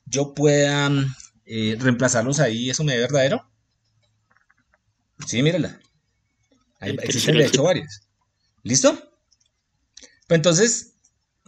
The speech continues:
Speaker 1: ¿cuál es el, cuál es el lío de este algoritmo? ¿Alguien le da algún lío? Pues es sencillo, ¿no? Básicamente yo miro todas las posibles combinaciones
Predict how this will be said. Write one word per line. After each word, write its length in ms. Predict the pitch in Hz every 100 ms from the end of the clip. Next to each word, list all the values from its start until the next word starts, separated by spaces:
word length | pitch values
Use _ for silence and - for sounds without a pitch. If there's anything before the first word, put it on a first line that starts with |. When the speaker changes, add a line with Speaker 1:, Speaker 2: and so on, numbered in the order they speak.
| _ -
Speaker 1:
¿cuál 200 | 202 220
es 120 | 226
el, 280 | 262 214 -
cuál 200 | 190 208
es 100 | 214
el 120 | 240
lío 220 | 233 226
de 60 | 214
este 160 | -
algoritmo? 420 | 214 190 156 135 113
¿Alguien 200 | 135 185
le 80 |
da 60 | 143
algún 240 | 135 175
lío? 240 | 180 220 302 _ _ _ _ _ _ _
Pues 160 | 123 120
es 140 | 123
sencillo, 380 | 220 294 285 156
¿no? 160 | 165
Básicamente 540 | 240 160 175 185 156 156
yo 120 | 170
miro 260 | 175 170 170
todas 180 | 170 170
las 120 | 165
posibles 360 | 156 131 135
combinaciones 880 | - 160 151 113 123 117 143 - -